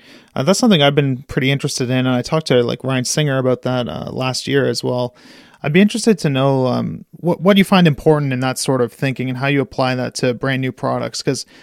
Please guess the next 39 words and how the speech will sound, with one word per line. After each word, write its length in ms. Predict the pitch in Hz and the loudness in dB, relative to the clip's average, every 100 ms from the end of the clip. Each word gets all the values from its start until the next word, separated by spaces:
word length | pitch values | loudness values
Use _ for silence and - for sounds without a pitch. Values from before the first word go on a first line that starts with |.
| _ | _
I 60 | 127 | -4
feel 160 | - | 2
like 120 | 202 170 | 2 4
a 60 | |
lot 200 | 139 135 | 4 4
of 60 | 135 | 2
the 80 | 135 | -2
information 480 | 131 131 131 - | -2 -4 -4 -2
out 180 | 127 127 | -2 -2
there 140 | 135 127 | 0 0
and 100 | 123 | 0
a 40 | |
lot 180 | 123 131 | -2 -2
of 120 | 131 | -4
things, 360 | - 131 127 135 | -4 -6 -6 -6
the 100 | 135 | -2
ways 140 | 135 | -2
people 200 | - 127 | -2 -6
talk 280 | - 131 131 | -4 -4 -2
about 200 | 127 123 | -2 -2
it, 80 | 127 | -6
a 80 | 120 | -2
lot 180 | 143 165 | 2 4
of 80 | 156 | 4
it 80 | |
is 120 | 139 127 | 2 0
about, 360 | 117 123 123 - _ - _ _ - | 0 -2 -2 -8 _ -20 _ _ -8
uh, 200 | 127 131 131 | -6 -6 0
getting 260 | 151 147 143 | 2 2 0
information 480 | 135 127 131 - | -2 -4 -4 -4
about 160 | 135 123 | -2 -2
people 220 | 143 - | -2 -4
that 100 | 127 | -2
are 80 | 123 | 0
already, 420 | 131 131 120 120 - | 0 0 -2 -4 -6
already 240 | 135 120 | -6 -4
using 280 | 117 135 165 | -4 -2 -2
a 60 | |
product. 480 | 160 175 175 - - | -2 0 0 -2 -6